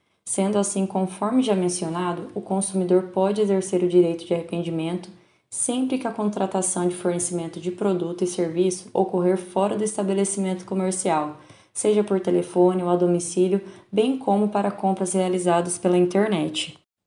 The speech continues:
Caso o consumidor exerça seu direito de arrependimento, o fornecedor deve informar de forma clara e ostensiva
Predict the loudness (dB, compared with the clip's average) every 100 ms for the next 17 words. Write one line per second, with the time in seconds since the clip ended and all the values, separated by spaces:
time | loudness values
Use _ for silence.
0 | -6 0 0 0 -4 -6 -4 -4 -2 2
1 | 2 2 -2 -6 0 2 2 0 0 -2
2 | 0 2 2 2 -2 -4 -4 -4 -4 -2
3 | -2 -2 -4 -14 -10 -6 -4 -4 -4 -2
4 | -2 2 4 6 4 2 -2 0 0 -2
5 | -4 -6 -8 -6 -4 -4 -6 -2 0 2
6 | 0 -2 -4 -4 -2 -4 -2 -4